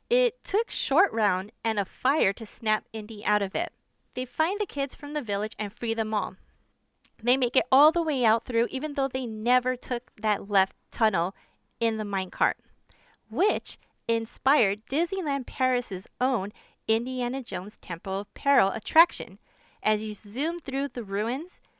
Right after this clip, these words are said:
in the vehicle that represents a minecart, back, they reach the bridge and they hit a snag. A fight breaks out, and on the bridge, the cult shows up with arrows ready to attack. And that's when the villagers come out to help. Fight for Indy,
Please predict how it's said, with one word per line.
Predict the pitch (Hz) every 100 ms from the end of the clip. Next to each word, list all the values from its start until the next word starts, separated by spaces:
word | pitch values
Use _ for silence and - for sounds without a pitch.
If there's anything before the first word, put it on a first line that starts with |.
| _ _ _ -
in | 233 254
the | 240
vehicle | 208 - 220 233 277
that | 226 -
represents | 196 214 - 214 196 196 -
a | 190
minecart, | 185 196 180 180 165 - - - - _ _ -
back, | 269 349 - _
they | - 196 220 277
reach | 269 277 -
the | -
bridge | - 185 - - - _
and | 220
they | 233
hit | 226 220
a |
snag. | 208 - 185 170 170 _ _ _ _ _ _ -
A | 226
fight | - 233 233 -
breaks | 226 -
out, | 233 214 -
and | 208
on | 208 208
the | 196 _
bridge, | 226 233 247 - - _ 214 - -
the | 214
cult | - - 233 -
shows | - 233 220 208
up | 175 -
with | 196 190 -
arrows | 220 226 202 175 175
ready | 190 214 262 254
to | - 226
attack. | 202 - 190 - _ _ _ -
And | 247 269
that's | 330 -
when | 359
the | 254 202
villagers | 247 254 269 214 208
come | - 208
out | 196 190
to | -
help. | 202 311 - -
Fight | _ 349 440
for | -
Indy, | - 214 190 175 185